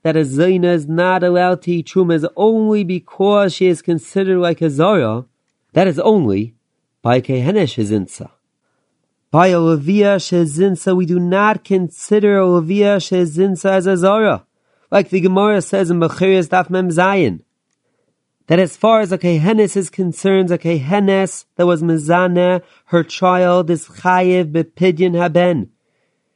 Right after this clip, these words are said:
Since she was Mizaneh, it is Poka Mimena Kedushas Kahuna. On the other hand, a Levia Shezinsa, it is not Poka Mimena Kedushas Levia,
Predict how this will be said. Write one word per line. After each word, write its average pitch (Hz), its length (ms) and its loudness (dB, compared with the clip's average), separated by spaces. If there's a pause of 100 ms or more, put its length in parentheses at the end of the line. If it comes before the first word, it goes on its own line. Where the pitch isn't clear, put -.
(160)
Since 214 440 0
she 180 100 -2
was 160 140 0
Mizaneh, 185 720 0
it 165 80 -2
is 156 160 -2
Poka 190 680 0
Mimena 175 640 0
Kedushas 175 720 -2
Kahuna. 170 460 2 (960)
On 117 80 -2
the 127 100 4
other 175 180 2
hand, 104 360 -6 (400)
a 139 40 2
Levia 131 460 2
Shezinsa, 110 800 -4 (480)
it 147 100 0
is 143 140 2
not 175 260 0
Poka 196 460 0
Mimena 165 440 0
Kedushas 156 520 -4
Levia, 143 440 0